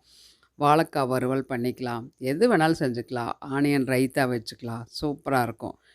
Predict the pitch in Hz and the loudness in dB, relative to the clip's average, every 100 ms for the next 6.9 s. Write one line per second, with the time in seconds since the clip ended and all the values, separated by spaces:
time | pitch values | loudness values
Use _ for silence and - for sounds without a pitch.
0 | _ 120 120 131 117 120 117 117 - _ | _ -4 0 0 -2 -8 -8 -6 -8 _
1 | _ _ _ 135 123 120 117 - _ - | _ _ _ -4 -2 -2 -4 -10 _ -12
2 | 123 135 160 156 139 135 147 127 127 - | -6 2 4 4 4 4 2 0 -10 -16
3 | _ _ _ _ _ _ _ _ - 139 | _ _ _ _ _ _ _ _ -2 0
4 | 135 147 139 127 156 160 190 202 170 165 | 4 4 4 2 4 6 4 0 -2 -8
5 | - 156 139 131 127 123 131 139 - 147 | -2 0 0 2 0 0 0 -2 -2 -4
6 | - 139 131 127 139 143 131 139 | -4 -2 0 2 4 4 4 2